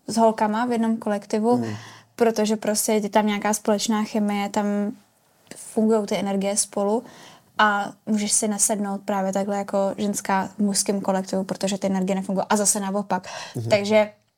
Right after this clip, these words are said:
Speaker 1: já ti asi nemůžu říct, jako, co je pro mě
Speaker 2: Mhm.
Speaker 1: lepší. Já jedu na to, jak mi ten člověk sedne jako člověk a jestli je muž, žena, něco, mi je úplně jedno.
Speaker 2: Mhm. Pojďme ještě k vám. Takže myslíte, že jste se jako v průběhu času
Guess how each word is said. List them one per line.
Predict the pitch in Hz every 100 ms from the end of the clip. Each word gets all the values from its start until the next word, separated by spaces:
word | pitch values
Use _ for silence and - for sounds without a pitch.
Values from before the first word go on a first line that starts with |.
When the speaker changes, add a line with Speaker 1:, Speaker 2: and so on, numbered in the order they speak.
| _ _ _ _ _ 220
Speaker 1:
já | 214
ti | 214
asi | -
nemůžu | 208 196 202 214 214
říct, | 214 196
jako, | 202 196
co | 196 208
je | 196
pro | 208
mě | 196
Speaker 2:
Mhm. | 196
Speaker 1:
lepší. | 190 - 208
Já | 190
jedu | 190 190
na | 196
to, | 190 196
jak | 190
mi | 208
ten | 202 196
člověk | 196 196
sedne | - 202 196 190
jako | 185
člověk | 190 - 185 185 196 -
a | 202
jestli | 196 208 -
je | 196
muž, | 190 190 196
žena, | 190 190 185 185 - _ _ _ _
něco, | 214 196 196 185 180 _ _ -
mi | 185
je | 175
úplně | 180
jedno. | - - - _ _ _
Speaker 2:
Mhm. | 135 120 110 - - _ _ _ - - - -
Pojďme | 123 120 131
ještě | - 165
k | 156
vám. | 123 117 117
Takže | 131 123 135
myslíte, | 131 127 131 123
že | 131
jste | - 127
se | - 135
jako | 127 123 135 131
v | -
průběhu | - 143 143 135
času | 127 139 127 - 139 139 139